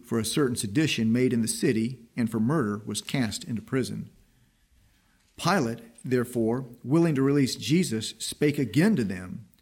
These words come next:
But they cried, saying, "Crucify him, crucify him."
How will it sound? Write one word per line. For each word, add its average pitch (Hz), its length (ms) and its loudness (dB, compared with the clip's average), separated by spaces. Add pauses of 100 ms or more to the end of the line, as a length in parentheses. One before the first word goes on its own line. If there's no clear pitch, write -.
(440)
But - 160 -4
they 180 160 4
cried, 117 400 -2
saying, 123 640 2
"Crucify 156 720 4
him, - 300 -4
crucify 131 600 2
him." 101 260 -6